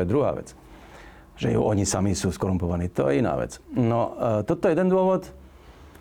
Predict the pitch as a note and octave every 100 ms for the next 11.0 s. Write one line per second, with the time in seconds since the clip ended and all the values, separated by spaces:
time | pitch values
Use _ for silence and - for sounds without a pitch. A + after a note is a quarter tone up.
0 | - - - - - - - B2+ D3+ D3+
1 | C#3+ - C3 B2+ C3+ A#2 G#2 C3+ C#3 A#2
2 | B2 - A#2 A2+ B2 A#2 A2+ - A2+ C3+
3 | - A#2 A2 G2+ - - - - - -
4 | - - B2+ - A#2+ A2+ A2+ G2+ - A#2
5 | A2 A#2+ B2 C#3 A#2 A2 - - - -
6 | - - - A#2 - D#3+ C#3+ A2+ G#2+ G#2
7 | G#2+ G#2+ - A#2+ G#2+ G#2+ F#2+ G2+ - -
8 | - - - - C3 C#3+ C3 C3+ C3 C#3
9 | A2 C3+ A2+ C#3+ D3 A#2+ C3 D3+ E3+ D#3+
10 | C#3 A#2 - G3+ G3+ F3+ C#3 D3+ G#2